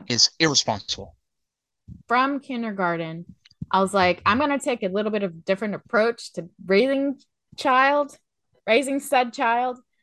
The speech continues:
Speaker 2: and it's going to be, um, character-based." And this got a little bit of a weird kind of, okay. But what I've noticed is the people that succeed in life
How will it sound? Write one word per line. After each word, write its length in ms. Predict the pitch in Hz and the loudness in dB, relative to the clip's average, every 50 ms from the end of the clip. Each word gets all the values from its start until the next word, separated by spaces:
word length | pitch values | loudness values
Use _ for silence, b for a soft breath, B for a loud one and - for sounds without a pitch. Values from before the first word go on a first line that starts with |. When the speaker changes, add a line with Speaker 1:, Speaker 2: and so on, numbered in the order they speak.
| _ _ _ _ _ - | _ _ _ _ _ -8
Speaker 2:
and 480 | - 202 208 208 208 202 202 202 190 - | -6 -4 -2 -2 -2 -2 -2 -4 -4 -4
it's 220 | - 208 196 - - | -6 -6 -6 -6 -4
going 300 | - 220 214 220 214 220 | -2 0 0 0 -2 -4
to 120 | - 233 | -4 -6
be, 720 | 196 185 202 208 208 202 202 202 202 196 196 190 185 - - - | -6 -6 -6 -4 -2 -2 0 0 0 2 2 2 0 0 -2 -2
um, 480 | - 180 185 175 170 170 165 170 156 - _ _ _ | 0 2 2 2 2 0 -2 -4 -8 -12 _ _ _
character-based." 1000 | - 294 285 311 302 226 - 254 226 170 170 160 147 - 165 - - - - - _ _ - | -2 0 2 2 0 -2 -4 -6 -6 -4 -6 -6 -8 -8 -12 -16 -18 -20 -20 -20 _ _ -4
And 160 | 208 208 220 | -2 2 4
this 180 | 247 302 - - | 4 2 2 4
got 200 | - 269 262 247 | 4 4 4 4
a 60 | 247 | 4
little 280 | 254 254 262 294 302 | 4 4 4 2 2
bit 160 | 262 294 294 269 | 2 0 0 0
of 140 | 269 240 | 0 0
a 60 | 240 233 | -2 -4
weird 640 | 220 202 220 208 202 202 196 196 196 196 196 196 - | -4 -4 -4 -4 -2 -2 -2 -2 -4 -4 -6 -10 -10
kind 180 | - 196 185 180 | -8 -6 -4 -4
of, 300 | 175 170 170 170 175 - _ _ _ _ _ _ _ _ b b b b b b _ _ _ - 170 | -2 -2 -4 -4 -8 -12 _ _ _ _ _ _ _ _ b b b b b b _ _ _ -16 -16
okay. 480 | 165 - - 160 160 165 175 202 - b b b b b b b b b _ - | -14 -10 -8 -6 -4 -4 -4 -6 -8 b b b b b b b b b _ 4
But 260 | 226 233 220 196 - | 6 8 8 8 6
what 120 | 208 220 | 6 6
I've 180 | 226 220 208 196 | 4 4 4 2
noticed 420 | 226 247 277 262 262 247 - - | 2 2 4 4 2 2 0 -2
is 120 | 208 202 190 | -6 -6 -6
the 80 | 196 | -8
people 340 | 190 - 262 254 220 254 254 | -10 -8 -10 -4 -2 -2 0
that 200 | 226 214 - - | 0 -2 -4 -4
succeed 600 | - - 196 196 - - - - 226 220 214 220 | -6 -8 -8 -8 -10 -10 -8 -4 -4 -2 -2 -2
in 180 | 190 180 180 175 | -2 -4 -4 -4
life 320 | 170 160 160 156 160 165 | -4 -4 -4 -6 -8 -12